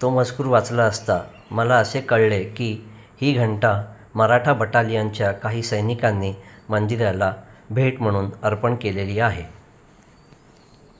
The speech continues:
गुरुजींची पूजा बांधून झाली आणि आता आरतीला सुरुवात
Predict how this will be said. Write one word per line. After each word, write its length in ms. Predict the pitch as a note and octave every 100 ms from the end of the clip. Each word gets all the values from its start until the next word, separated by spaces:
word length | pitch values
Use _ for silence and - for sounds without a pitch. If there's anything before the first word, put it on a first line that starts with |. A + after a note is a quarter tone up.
| _ _ _ _ _ _ _ - - - - - - - - - A2+
गुरुजींची 520 | B2+ D3+ F#3+ F#3+ F#3+
पूजा 340 | F3+ B2+ D#3+
बांधून 360 | D3 C#3 C#3+ C#3
झाली 340 | B2+ A#2+ A2+
आणि 220 | A2 B2
आता 240 | B2 A#2 C#3
आरतीला 460 | A#2 G#2+ C#3 D3
सुरुवात 360 | C3 C3+ A#2+